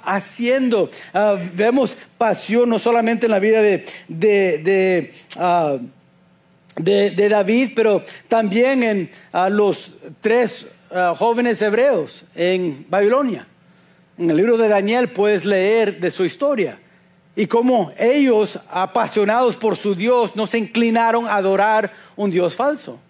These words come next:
Y vemos esa pasión por toda la Biblia, pero también vemos que hay pasiones en la Biblia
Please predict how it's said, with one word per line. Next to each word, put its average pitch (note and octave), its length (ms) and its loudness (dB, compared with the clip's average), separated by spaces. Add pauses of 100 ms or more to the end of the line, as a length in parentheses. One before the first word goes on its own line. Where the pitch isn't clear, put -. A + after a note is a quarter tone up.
(880)
Y G#3+ 60 -14
vemos C#4+ 320 0
esa C4+ 300 0
pasión A3+ 640 -2
por F#3+ 160 -2
toda B3+ 180 0
la A3 160 2
Biblia, G#3+ 420 -2
pero A3 200 0
también A3+ 460 -2
vemos G#3+ 360 -4
que G3 80 -2
hay F#3 140 2
pasiones G#3+ 640 -2
en G3 100 -2
la F3 120 0
Biblia E3+ 440 -2